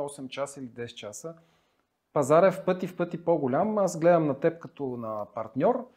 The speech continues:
и като на здравословен конкурент, т.е. ние можем да си помагаме в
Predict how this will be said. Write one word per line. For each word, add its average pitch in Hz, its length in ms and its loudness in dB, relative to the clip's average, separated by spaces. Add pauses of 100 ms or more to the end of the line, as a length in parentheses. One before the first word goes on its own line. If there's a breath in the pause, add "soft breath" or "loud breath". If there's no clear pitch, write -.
(380 soft breath)
и 151 160 -4
като 151 220 -4
на 143 80 2
здравословен 143 640 2
конкурент, 147 580 -2
т.е. 156 300 -2
ние 147 100 -6
можем 139 580 -8
да 117 80 -14
си - 220 -12
помагаме 156 440 0
в 127 160 -4